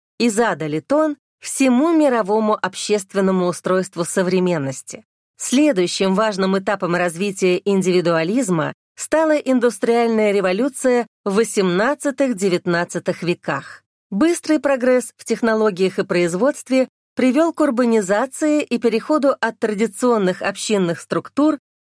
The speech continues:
к анонимным городским средам. Это содействовало росту индивидуализма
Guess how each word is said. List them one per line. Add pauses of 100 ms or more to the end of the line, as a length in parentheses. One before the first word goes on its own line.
(120)
к
анонимным
городским
средам. (320)
Это
содействовало
росту
индивидуализма